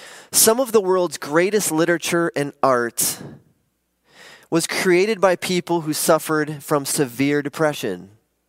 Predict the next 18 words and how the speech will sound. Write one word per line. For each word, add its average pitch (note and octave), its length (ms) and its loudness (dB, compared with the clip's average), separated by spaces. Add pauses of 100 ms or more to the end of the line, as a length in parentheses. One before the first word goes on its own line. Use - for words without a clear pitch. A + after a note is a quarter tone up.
(320)
That's D#3+ 180 4
just - 220 2
something F#3 380 0
we E3+ 120 0
know. C3 420 2 (1600)
Uh, D3+ 300 6
authors F3+ 460 2
like C#3 240 2
William F#3 460 0 (220)
Blake, C#3+ 480 0 (360)
Mark E3+ 440 2
Twain, C3 560 -2 (360)
Joseph F3+ 500 2
Conrad, A#2+ 760 0 (320)
Kurt G3 260 2
Cobain, D#3+ 680 0 (120)
Ian F#3+ 280 2
Curtis, D3+ 640 0